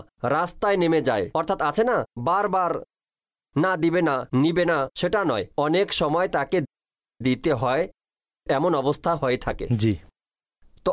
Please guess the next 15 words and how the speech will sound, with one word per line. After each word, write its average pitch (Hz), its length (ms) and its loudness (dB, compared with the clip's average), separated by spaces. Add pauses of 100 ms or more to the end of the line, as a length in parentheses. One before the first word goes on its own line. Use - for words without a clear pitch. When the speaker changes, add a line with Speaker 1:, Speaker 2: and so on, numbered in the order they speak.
Speaker 1:
আরজ 175 300 2
করার 180 360 0
কারণ 175 300 2
হচ্ছে 185 320 2 (1400)
যে 120 260 0
মাধ্যম 143 520 0
অবলম্বন 147 520 0
করতে 135 300 -4
হবে, 98 260 -2
কিন্তু 190 320 -2 (180)
ভরসা 185 500 0 (160)
আল্লাহর 143 360 2
উপর 165 180 -2
করুন, 104 260 0 (640)
এটা 147 220 2